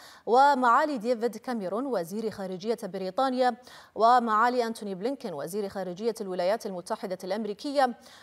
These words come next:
ومعالي ميلاني جولي وزيرة خارجية كندا، وسعادة علي محمد يونس القائم بأعمال السفارة دولة فلسطين في أبو ظبي، وخوسيه أندريس مؤسس منظمة المطبخ المركزي العالمي. تتضمن تعازي دولة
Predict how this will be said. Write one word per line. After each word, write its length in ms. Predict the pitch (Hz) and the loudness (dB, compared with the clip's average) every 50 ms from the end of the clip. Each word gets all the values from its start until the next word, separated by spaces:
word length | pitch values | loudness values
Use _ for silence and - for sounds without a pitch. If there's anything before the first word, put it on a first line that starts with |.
| - - | -8 0
ومعالي 600 | 190 233 262 277 262 247 240 262 294 302 294 269 | 4 6 6 6 6 4 4 4 2 2 0 -2
ميلاني 320 | 254 240 226 208 196 180 | -2 -2 -2 -4 -6 -8
جولي 340 | 170 180 220 220 220 240 269 | -8 -8 -6 -6 -4 -4 -2
وزيرة 360 | 254 190 180 180 208 214 202 - 190 | -2 -2 -2 -4 -4 -6 -6 -8 -10
خارجية 480 | 180 - 185 180 175 175 190 214 214 196 202 185 - | -10 -8 -8 -8 -8 -8 -6 -6 -8 -8 -8 -6 -2
كندا، 400 | 269 247 254 233 208 226 214 202 - - - - - _ - | -2 0 0 2 2 2 2 0 -2 -8 -20 -20 -20 _ -6
وسعادة 880 | - 156 170 - - 196 180 190 220 220 202 208 208 202 208 233 196 | -4 -2 -2 -2 -2 0 4 4 4 4 2 0 -2 -2 -2 -2 0
علي 320 | 185 180 190 214 214 208 | 0 0 0 0 -2 -4
محمد 540 | 202 190 - - - 220 214 208 208 180 175 | -4 -6 -6 -4 -2 -2 -2 -2 -6 -6 -6
يونس 300 | 202 208 208 220 214 - | -6 -6 -4 -4 -4 -4
القائم 380 | 185 185 - 214 214 220 247 214 | -6 -4 -2 -2 -2 -2 -2 0
بأعمال 360 | 208 190 175 180 190 202 220 | 0 0 0 0 -2 -4 -6
السفارة 640 | 214 - - 190 - 202 196 196 196 - 220 196 | -6 -8 -12 -10 -8 -6 -4 -4 -6 -6 -8 -8
دولة 380 | 175 190 208 214 208 202 202 202 - 202 | -6 -6 -6 -6 -6 -6 -6 -6 -8 -10
فلسطين 460 | 185 - 196 185 - - - 226 208 | -10 -8 -8 -8 -8 -8 -6 -6 -4
في 100 | 185 202 | -4 -4
أبو 160 | 190 180 185 | -6 -4 -2
ظبي، 340 | 180 202 208 226 277 349 339 - - - - _ - | -2 -2 0 0 -2 -6 -6 -10 -16 -20 -14 _ -4
وخوسيه 600 | 185 185 - 190 180 - - 226 208 185 208 185 | -4 -4 -4 -6 -10 -6 -4 -4 -4 -4 -6 -8
أندريس 360 | 208 202 190 220 254 262 - | -8 -6 -4 -6 -6 -6 -6
مؤسس 420 | 214 190 190 190 - - 196 - 208 | -6 -4 -4 -6 -6 -8 -10 -10 -8
منظمة 500 | 190 185 185 180 165 170 202 208 190 - | -8 -8 -8 -8 -8 -6 -6 -8 -8 -8
المطبخ 480 | 214 190 190 196 - 190 190 - - - _ _ - | -8 -8 -8 -6 -6 -6 -8 -8 -10 -18 _ _ -6
المركزي 760 | 208 202 190 180 185 180 - - 185 175 175 294 330 294 226 | -6 -4 -4 -4 -6 -8 -8 -10 -10 -8 -8 -6 -4 -4 -2
العالمي. 560 | 190 180 165 190 190 185 175 214 285 294 233 - - - - - - - _ - | -2 -2 0 0 0 0 0 0 -2 -2 -2 -6 -10 -20 -20 -20 -20 -20 _ 0
تتضمن 600 | 330 339 349 311 339 381 370 370 349 349 339 320 | 2 2 4 4 4 4 4 2 0 0 -2 0
تعازي 420 | - 311 277 269 302 302 269 294 | 4 6 6 6 6 6 4 2
دولة 300 | 262 277 302 302 285 269 | 4 4 4 4 2 0